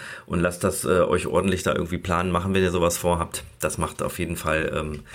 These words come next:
richtig Sinn und, und die Gewerke untereinander arbeiten ja dann auch, äh, miteinander, ne? Und das ist ja auch eine zeitliche Geschichte.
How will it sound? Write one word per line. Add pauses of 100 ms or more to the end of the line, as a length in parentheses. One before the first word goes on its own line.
(280)
richtig
Sinn
und,
und
die
Gewerke
untereinander
arbeiten
ja
dann
auch,
äh,
miteinander,
ne?
Und
das
ist
ja
auch
eine
zeitliche
Geschichte.